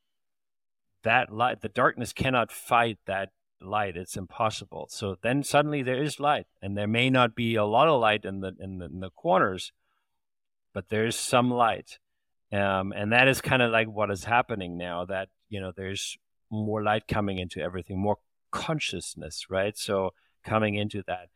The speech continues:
And what we see in the world right now looks pretty frightening, looks pretty, okay, oh my God, you know, all this manipulation, all this corruption going on, all this craziness really, right? And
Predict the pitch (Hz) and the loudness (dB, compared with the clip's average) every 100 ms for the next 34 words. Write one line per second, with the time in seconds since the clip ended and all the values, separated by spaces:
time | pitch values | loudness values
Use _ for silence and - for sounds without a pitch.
0 | _ _ - 101 98 113 110 101 - 143 | _ _ -8 -6 -6 -8 -8 -8 -2 0
1 | 139 113 117 113 101 104 98 110 117 113 | 0 -2 0 0 0 -4 -4 -2 0 2
2 | 110 107 _ _ _ _ _ 120 123 135 | 0 -2 _ _ _ _ _ -6 -4 -4
3 | - - 135 127 - 120 113 113 113 110 | -8 -6 -4 -4 0 4 4 2 -2 -2
4 | 107 107 107 - - 120 113 113 110 110 | -2 -2 -4 -8 -8 -4 -2 -2 -4 -4
5 | 107 - 107 - 107 104 113 107 104 117 | -6 -8 -8 -4 -2 0 2 0 4 4
6 | 127 104 101 101 101 113 110 110 110 110 | 4 2 -2 0 2 2 0 -6 -6 -6
7 | 107 - 107 107 110 107 95 95 113 120 | -6 -8 -6 -6 -6 -6 -6 0 0 0
8 | 117 - - 107 101 107 - - 110 101 | -2 -10 -10 -4 -2 -2 -4 -8 -6 -6
9 | 98 95 92 92 92 104 107 104 101 - | -8 -8 -6 -6 -2 -2 -2 -4 -8 -10
10 | - _ - - 139 208 135 117 92 80 | -14 _ -10 -2 0 0 0 -2 -2 -6
11 | - 95 90 80 80 87 101 120 - 117 | -8 -8 -8 -8 -8 -6 -4 -4 -4 -8